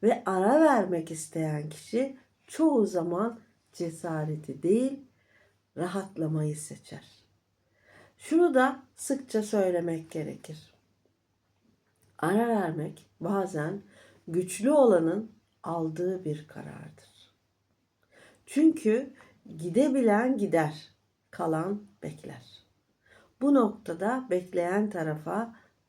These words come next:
dair çok önemli bir şey söylemek istiyorum.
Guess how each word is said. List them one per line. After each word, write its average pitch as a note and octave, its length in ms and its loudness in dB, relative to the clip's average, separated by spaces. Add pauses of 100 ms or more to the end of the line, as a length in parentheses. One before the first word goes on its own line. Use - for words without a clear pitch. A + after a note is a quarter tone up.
(440)
dair D3+ 480 -6
çok A#3 320 -6
önemli E3 520 -6
bir D#3+ 120 -6
şey D#3 260 -10
söylemek D#3 580 -12
istiyorum. - 480 -18